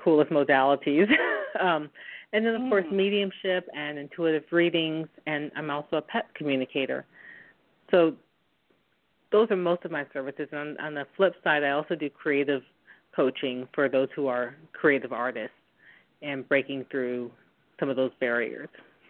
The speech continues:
Speaker 1: But you can always start at just Burnett Sherman dot com and then figure out where you wanna go and how you wanna find me. My Spirit Speaks with my mother, uh, Rebecca, is Spirit Speaks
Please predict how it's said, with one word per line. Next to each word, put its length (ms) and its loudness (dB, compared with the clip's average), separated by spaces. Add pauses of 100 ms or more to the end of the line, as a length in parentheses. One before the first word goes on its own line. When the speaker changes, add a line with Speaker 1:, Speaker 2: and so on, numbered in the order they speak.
(140)
Speaker 1:
But 180 4
you 60 -6
can 160 -4
always 320 0
start 240 2
at 140 -8
just 140 -8 (100)
Burnett 420 0 (240)
Sherman 460 -4 (560)
dot 180 6 (100)
com 280 0
and 120 -6
then 280 -6 (440)
figure 260 4
out 180 2
where 200 2
you 160 2
wanna 280 0
go 240 2
and 160 -6 (100)
how 80 0
you 160 2
wanna 320 -6
find 260 4
me. 200 -2 (340)
My 240 6
Spirit 340 4 (120)
Speaks 340 0 (400)
with 160 -6
my 100 -4
mother, 600 0 (500)
uh, 80 -6
Rebecca, 520 0
is 80 -6 (100)
Spirit 340 6 (220)
Speaks 360 0